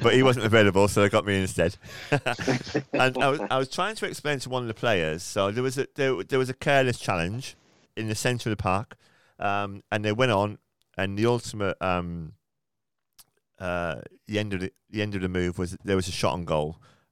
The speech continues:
which I was, like, patting myself on the back thinking, "That's a bloody great advantage. Let's move on." And he's going, "Oh, you need to bring that back for a caution."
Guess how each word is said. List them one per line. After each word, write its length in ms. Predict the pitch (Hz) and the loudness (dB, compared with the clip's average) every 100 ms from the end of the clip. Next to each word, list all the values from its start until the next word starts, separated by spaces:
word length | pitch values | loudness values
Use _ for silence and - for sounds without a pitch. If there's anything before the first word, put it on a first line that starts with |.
| - | -12
which 200 | 98 107 | -6 2
I 140 | 107 | 4
was, 140 | 104 95 | 4 2
like, 180 | 82 | -2
patting 200 | - - | -2 -6
myself 280 | 90 92 80 | -6 -4 -4
on 60 | 85 | -4
the 60 | |
back 200 | 82 95 | -2 -2
thinking, 360 | - 85 82 82 | -2 -8 -6 -6
"That's 140 | 90 - | -6 -6
a 40 | |
bloody 240 | 85 87 87 | -4 -4 -2
great 220 | 95 90 | 0 -2
advantage. 580 | 82 87 87 90 85 - - _ | -2 -4 -4 -6 -8 -12 -20 _
Let's 240 | - 90 - | -6 -6 -6
move 200 | 82 82 | -8 -6
on." 160 | 78 67 _ _ _ _ | -10 -12 _ _ _ _
And 100 | 107 | -2
he's 160 | 113 113 | 0 0
going, 220 | 101 98 | 0 0
"Oh, 80 | 98 | 0
you 180 | 117 139 | 0 0
need 120 | 139 | -2
to 60 | 120 | -2
bring 140 | 123 | -2
that 160 | 110 - | -2 0
back 320 | 107 - - - | -2 -2 -10 -12
for 80 | - | -10
a 40 | |
caution." 540 | - 143 139 - 80 | 0 2 2 2 -4